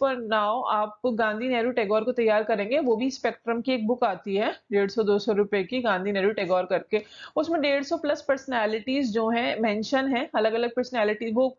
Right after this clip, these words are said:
किताब आपको प्लीज पढ़नी होगी, परचेज कर लीजिएगा और उसे प्लीज पढ़िए, है ना। देखिए, एक-एक मार्क जो है, एक-एक नंबर जो है मेंस में मैटर करता है, एक नंबर से आप बाहर हो सकते हो, एक नंबर से आप अंदर हो सकते हो,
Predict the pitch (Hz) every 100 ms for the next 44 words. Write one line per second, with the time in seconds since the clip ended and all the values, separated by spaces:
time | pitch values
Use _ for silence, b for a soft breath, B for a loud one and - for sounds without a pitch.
0 | _ 240 220 208 208 208 214 247 233 220
1 | 233 196 202 190 185 202 220 214 233 247
2 | 233 214 220 208 208 196 233 254 214 240
3 | 208 233 233 233 - 180 170 185 214 349
4 | B B B B 285 349 240 254 302 302
5 | 254 220 208 226 - 233 208 220 233 233
6 | 247 247 214 220 247 220 214 254 254 226
7 | 226 233 247 247 240 214 214 254 233 202
8 | - 247 220 247 247 240 214 214 220 220
9 | 208 226 233 220 226 226 208 220 220 220
10 | 202 202 208 208 202 208 208 240 240 233
11 | 220 208 214 208 226